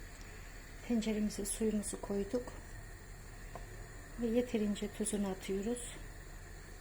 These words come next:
Suyun tadı şöyle hafif tuzumsu olmalı.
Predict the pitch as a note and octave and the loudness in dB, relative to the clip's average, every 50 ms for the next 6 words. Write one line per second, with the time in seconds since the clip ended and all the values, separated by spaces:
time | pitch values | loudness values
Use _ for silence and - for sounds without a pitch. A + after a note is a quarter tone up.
0 | - - - - - - - - - - - - - - - - - - - - | -10 -10 -10 -10 -10 -10 -10 -10 -10 -10 -10 -10 -10 -10 -10 -10 -4 -2 -2 2
1 | - A#3+ A#3+ A#3 A#3+ A#3+ B3 C4 - - - - B3 A3+ A3 - G#3 G#3+ A#3 - | 4 6 6 6 6 4 4 0 -2 -6 0 4 6 6 6 6 2 0 0 -2
2 | - - - - - - - - - - - - - - - - - - - B3+ | -6 -10 -10 -10 -10 -10 -12 -12 -12 -12 -10 -10 -10 -10 -8 -4 -2 2 6 6
3 | A#3+ G#3 G3 G3+ G3+ - A3+ A3 - - B3 A#3+ - - - - - - - - | 6 6 6 4 2 2 0 0 2 0 0 0 0 -4 -8 -8 -10 -10 -10 -10
4 | - - - - - - - - - - - - - - - - - - - - | -10 -10 -10 -10 -12 -12 -12 -12 -12 -12 -10 -10 -10 -10 -10 -10 -10 -10 -10 -10
5 | - - - - A#3+ G#3+ - G3 G#3 G#3+ G3+ - - G3 - - G3 F#3+ F3+ E3+ | -10 -10 -2 0 0 0 2 2 2 2 2 2 2 2 2 4 4 4 4 2
6 | E3 - - - | 0 0 0 -2